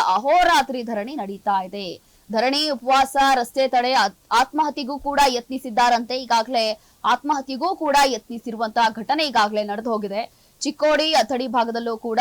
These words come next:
ಹೋರಾಟ ಜೋರಾಗ್ತಾ ಇದೆ. ಉತ್ತರ ಕರ್ನಾಟಕದ ಏಳು ಜಿಲ್ಲೆಗಳಲ್ಲಿ ಈಗಾಗಲೇ ಕಬ್ಬು ಬೆಳೆಗಾರರ ಈ ಒಂದು ಹೋರಾಟ, ಅಹೋರಾತ್ರಿ ಧರಣಿ ನಡೀತಾ ಇದೆ. ಅಲ್ಲೇ ಮಲಗ್ತಿದ್ದಾರೆ, ಅಲ್ಲೇ ಊಟ,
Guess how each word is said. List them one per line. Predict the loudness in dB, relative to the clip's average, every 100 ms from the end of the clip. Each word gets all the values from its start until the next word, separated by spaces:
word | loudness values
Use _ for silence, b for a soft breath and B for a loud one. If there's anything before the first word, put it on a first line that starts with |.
| 2
ಹೋರಾಟ | 2 0 2 2 2 -2
ಜೋರಾಗ್ತಾ | -2 -4 -2 -2 -2 -6 -8
ಇದೆ. | -8 -14 b b
ಉತ್ತರ | -6 -2 -2
ಕರ್ನಾಟಕದ | 0 0 0 -2 -2 2 2
ಏಳು | 0 0 2 2
ಜಿಲ್ಲೆಗಳಲ್ಲಿ | -2 -6 -2 0 -2 -4
ಈಗಾಗಲೇ | 0 2 2 -4
ಕಬ್ಬು | -4 -4 -6
ಬೆಳೆಗಾರರ | -4 0 2 2 2 0 -2
ಈ |
ಒಂದು | -8 -8 -8
ಹೋರಾಟ, | -4 0 0 2 0 -2 -6
ಅಹೋರಾತ್ರಿ | -6 -4 0 0 -2 -10
ಧರಣಿ | -10 -8 -6 -8 -8
ನಡೀತಾ | -8 -4 0 0
ಇದೆ. | 2
ಅಲ್ಲೇ | -2 -2 -4
ಮಲಗ್ತಿದ್ದಾರೆ, | -2 -4 -4 -2 0 2 0
ಅಲ್ಲೇ | -2 -2 -2 -2 -6 b b -2
ಊಟ, | 0